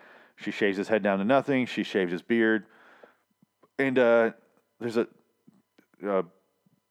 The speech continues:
Kai staring into the mirror, and we have that nice little split between the mirrors. There's two different mirrors, and you have, like,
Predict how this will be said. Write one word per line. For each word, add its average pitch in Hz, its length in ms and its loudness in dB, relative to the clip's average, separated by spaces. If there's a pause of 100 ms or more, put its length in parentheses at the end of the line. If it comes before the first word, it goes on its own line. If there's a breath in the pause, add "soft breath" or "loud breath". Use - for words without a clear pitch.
(420)
Kai 127 240 2
staring 127 380 0
into 113 120 0
the 104 60 0
mirror, 117 340 2
and 113 140 -4
we 107 80 -2
have 98 140 -4
that 95 140 -2
nice 104 240 -4
little 101 120 -2
split - 440 -2
between 104 280 -6
the 98 60 -2
mirrors. 110 500 -2
There's - 120 -14
two - 120 -4
different 92 200 -8
mirrors, 98 260 -4
and 87 120 -10
you 85 80 -10
have, 87 140 -8
like, 82 100 -6